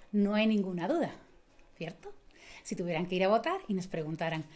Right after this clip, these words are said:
qué partido va a ganar en estas elecciones, diríamos, sin duda, el blanco. Vamos a preguntarles a los que viven dentro, a ver qué piensan ellos. Si le preguntamos a este vértice, que está ahora iluminado en verde, qué ocurrirá o qué es lo normal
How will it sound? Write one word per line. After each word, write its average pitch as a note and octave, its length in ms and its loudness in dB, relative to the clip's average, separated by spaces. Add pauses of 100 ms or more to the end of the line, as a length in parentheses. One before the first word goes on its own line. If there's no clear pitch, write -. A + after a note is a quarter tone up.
(340)
qué G3+ 160 2
partido F#3 480 0
va E3+ 140 2
a F3 40 -2
ganar F#3 320 0 (420)
en E3+ 220 -2
estas F#3 460 -2
elecciones, D#4+ 520 2
diríamos, E3 440 -4
sin F3+ 320 -2
duda, F#3 340 -2 (120)
el D#3+ 160 -6
blanco. F3+ 500 -4 (480)
Vamos F4+ 260 2
a - 60 -8
preguntarles A#3+ 560 2
a A#3 40 2
los G#3 120 4
que F#3+ 100 -6
viven F3+ 300 2
dentro, F3 340 0 (400)
a E3+ 60 -8
ver E3+ 100 -8
qué F#3+ 120 -4
piensan G3 380 0
ellos. E3+ 260 0 (600)
Si - 140 -2
le C4+ 80 6
preguntamos D4 560 2
a - 20 6
este A#3 220 2
vértice, G3 420 2 (300)
que F#3+ 80 -6
está F#3 180 -4
ahora E3+ 140 -2
iluminado F3 440 0
en F#3+ 140 0
verde, G3+ 420 2
qué D#4 160 2
ocurrirá B3+ 760 0
o G3 120 -4
qué A3+ 120 2
es A3+ 160 0
lo G3+ 100 2
normal F3+ 500 0